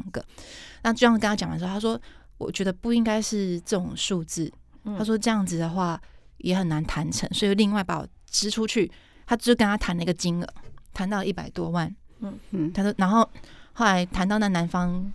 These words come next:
Speaker 1: 他可能很急着想要签吧，
Speaker 2: 嗯。
Speaker 1: 那他就 OK，那个数字他就同意了。后来法官把我叫出来说：“我知道这个三百万离，那个一百多万离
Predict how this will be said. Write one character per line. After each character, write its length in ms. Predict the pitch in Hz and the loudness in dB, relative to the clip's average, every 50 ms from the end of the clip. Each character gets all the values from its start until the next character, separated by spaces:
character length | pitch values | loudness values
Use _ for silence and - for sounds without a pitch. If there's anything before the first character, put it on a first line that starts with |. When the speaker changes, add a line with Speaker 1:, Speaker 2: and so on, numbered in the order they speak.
| - - | -4 -4
Speaker 1:
他 80 | - | 4
可 80 | 254 269 | 6 6
能 100 | 220 196 | 6 8
很 120 | 196 190 | 6 4
急 180 | 226 - 185 185 | 4 2 2 2
着 100 | 196 196 | 2 2
想 160 | 180 180 170 | 2 2 4
要 60 | 190 | 4
签 260 | 208 - - 220 185 190 | 4 4 4 4 4 4
吧， 240 | 196 170 - - - - - | 2 0 -2 -4 -10 -12 -8
Speaker 2:
嗯。 140 | - 190 160 | -6 -4 0
Speaker 1:
那 200 | 190 202 214 214 214 | 2 4 4 2 2
他 180 | - - - | 0 -2 0
就 140 | 220 233 226 - - - | 0 0 0 -2 -4 -2
OK， 240 | - 220 214 - 226 | -2 -2 0 2 2
那 80 | 226 233 | 2 2
个 60 | 214 | 2
数 120 | - - | 0 -2
字 80 | 214 196 | -2 -2
他 100 | 196 190 | -2 -2
就 80 | 190 190 | -2 -2
同 280 | - - 170 156 160 - | -4 -4 -4 -4 -4 -4
意 220 | - 175 165 - | -4 -4 -4 -6
了。 100 | - - - - - - - - | -8 -10 -12 -14 -16 -20 -20 -6
后 100 | - 254 | 0 0
来 100 | 226 190 | 2 2
法 140 | 185 - 175 | 2 0 0
官 160 | 170 196 208 202 | 0 0 0 0
把 100 | 190 180 | 0 -2
我 80 | 160 160 | -2 -2
叫 220 | - - 180 170 | -2 -2 -2 -2
出 160 | 170 - - | -4 -6 -8
来 180 | 170 - - - | -8 -8 -8 -10
说 240 | 175 - 180 170 170 - - - - - - | -10 -8 -8 -8 -8 -10 -14 -18 -16 -6 -4
：“我 80 | 196 | -4
知 100 | 190 220 | 0 0
道 120 | 240 254 254 | 0 2 4
这 120 | 240 247 | 4 4
个 80 | 233 214 | 4 4
三 180 | 208 214 214 | 2 2 0
百 80 | 208 185 | 2 2
万 220 | 180 190 190 185 175 - | 2 2 2 0 0 -4
离， 300 | - 175 180 175 175 185 196 - - | -4 -2 -2 0 0 -2 -2 -4 0
那 120 | - 233 | 2 2
个 100 | 240 202 - | 2 4 2
一 100 | - 233 | 2 0
百 160 | - 175 165 | 0 0 -2
多 140 | - 185 185 | 0 0 0
万 220 | 190 185 180 175 | 0 0 0 0
离 260 | 165 175 165 170 175 | 0 -2 -2 -2 -6